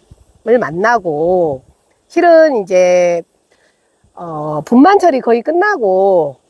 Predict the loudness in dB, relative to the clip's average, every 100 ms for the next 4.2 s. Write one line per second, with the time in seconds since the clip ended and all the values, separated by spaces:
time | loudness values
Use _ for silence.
0 | _ -8 -4 -2 -2 -2 -4 -2 -2 0
1 | 0 0 0 -2 -2 -2 -2 2 2 0
2 | -6 _ _ _ -10 -6 -6 -4 0 0
3 | 0 -2 -2 0 0 0 0 0 0 -2
4 | -6